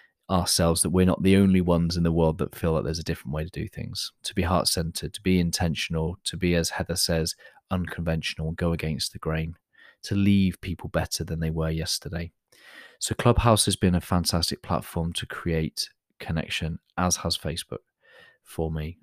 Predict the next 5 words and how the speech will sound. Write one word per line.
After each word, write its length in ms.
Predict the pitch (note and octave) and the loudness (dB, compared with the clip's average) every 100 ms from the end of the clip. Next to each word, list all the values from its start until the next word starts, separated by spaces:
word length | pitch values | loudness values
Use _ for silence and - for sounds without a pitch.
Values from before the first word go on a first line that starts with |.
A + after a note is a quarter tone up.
| - | -4
as 200 | F2+ F2 | -2 0
has, 440 | - D#2+ D#2+ E2 - _ - - - - | -2 -4 -4 -6 -10 _ -20 -20 -20 -8
um, 300 | D#2+ D#2 - | -6 -6 -6
this 160 | D#2+ - | -6 -4
podcast. 680 | - D#2+ - - - - | -4 -6 -6 -8 -8 -10